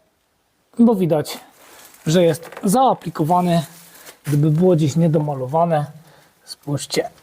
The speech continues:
jak tu będzie fajnie widać. O, pod błotnikiem wzdłuż. No.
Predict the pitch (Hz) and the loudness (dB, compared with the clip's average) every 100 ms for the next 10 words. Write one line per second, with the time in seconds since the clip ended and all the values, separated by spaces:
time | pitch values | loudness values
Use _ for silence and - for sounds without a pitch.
0 | _ _ _ - - - 139 165 156 147 | _ _ _ -14 -14 -4 0 2 0 0
1 | 160 143 139 175 156 139 - - 139 131 | 0 0 0 -2 -2 -4 -10 -6 -2 -2
2 | - - _ _ _ _ _ _ _ - | -4 -20 _ _ _ _ _ _ _ -4
3 | 135 131 143 - 160 151 143 127 139 156 | -2 0 -2 0 -4 0 -2 0 2 2
4 | 143 - - - _ _ _ _ _ _ | 0 -2 -6 -10 _ _ _ _ _ _
5 | _ _ _ _ _ _ _ _ _ _ | _ _ _ _ _ _ _ _ _ _
6 | _ _ _ _ _ _ _ _ _ _ | _ _ _ _ _ _ _ _ _ _
7 | _ _ _ _ - - - 123 143 127 | _ _ _ _ -20 -10 -8 0 0 2